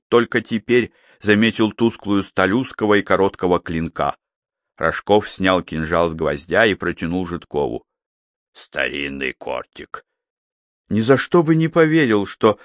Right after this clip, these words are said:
с этакую штукой в спине можно уйти. «Правда, на четвереньках, ползком,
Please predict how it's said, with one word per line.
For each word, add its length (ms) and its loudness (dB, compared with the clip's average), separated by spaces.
с 120 -2
этакую 460 2
штукой 480 0
в 80 -14
спине 540 -2
можно 440 2
уйти. 600 -2
«Правда, 580 -2
на 160 -4
четвереньках, 1040 -6
ползком, 720 -4